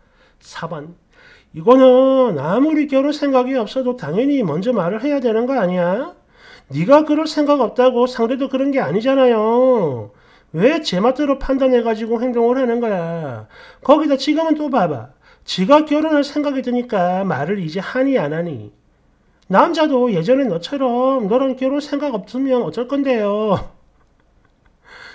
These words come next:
김치국 마시지 마. 오 번,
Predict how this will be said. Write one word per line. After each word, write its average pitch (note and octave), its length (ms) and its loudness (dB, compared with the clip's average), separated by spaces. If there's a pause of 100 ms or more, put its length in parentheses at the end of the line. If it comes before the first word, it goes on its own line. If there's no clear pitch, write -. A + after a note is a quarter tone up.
(200)
김치국 D4+ 380 0
마시지 C4 360 0
마. A#3+ 540 0 (420)
오 C3 100 -10
번, E3 140 -4